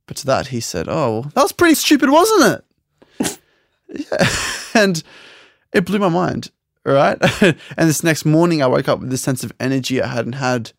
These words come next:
for as long as I can remember. And for the first time, I went and saw Helen without her having to chase me up.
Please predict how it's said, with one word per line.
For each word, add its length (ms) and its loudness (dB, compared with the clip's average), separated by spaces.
for 120 -14
as 40 -6
long 140 -2
as 100 -8
I 60 -6
can 140 -12
remember. 420 -6
And 80 -12
for 80 -12
the 80 -8
first 360 -2
time, 140 -2
I 100 0
went 160 -2
and 80 -10
saw 140 -6
Helen 460 -2
without 300 -2
her 240 -2
having 280 -8
to 160 -10
chase 300 -8
me 140 -6
up. 200 -12